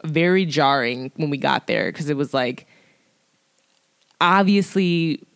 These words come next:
noticeable that it was just a different environment. You know, it wasn't as, like, strict. Um, I don't know where my listeners are, I don't know where you guys are all listening from, but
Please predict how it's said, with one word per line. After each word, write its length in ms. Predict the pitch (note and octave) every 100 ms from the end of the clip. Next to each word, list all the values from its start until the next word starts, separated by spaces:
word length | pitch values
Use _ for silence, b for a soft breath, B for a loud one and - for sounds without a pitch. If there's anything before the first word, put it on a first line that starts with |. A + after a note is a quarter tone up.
| -
noticeable 800 | F#3 F3 F3+ F#3 F3 E3 - A2
that 340 | - B2+ - -
it 60 | D#3+
was 140 | D#3
just 160 | D#3 D#3
a 60 | D#3
different 380 | D3+ D#3 D3+
environment. 800 | C#3+ C#3 - D3+ G3 A#3 C4 C4+ -
You 120 | F3+
know, 120 | F3
it 120 | D3
wasn't 300 | D#3 D#3 E3
as, 160 | D3+ A#2+
like, 180 | B2 B2 _ _
strict. 800 | - - - D#3 D#3 _ - - b b b b -
Um, 480 | D3+ C3 B2+ A#2+ -
I 60 | E3
don't 120 | G3
know 60 |
where 100 | G3+
my 100 | G3
listeners 400 | F3 E3 - E3+
are, 100 | D#3
I 80 | -
don't 120 | D#3+
know 80 | F#3
where 120 | F3+
you 120 | F3 D#3+
guys 240 | D#3 D3+
are 60 | D#3
all 100 | D#3
listening 380 | C3+ - C3
from, 420 | - C3 B2 C#3+ D#3
but 300 | C3 A#2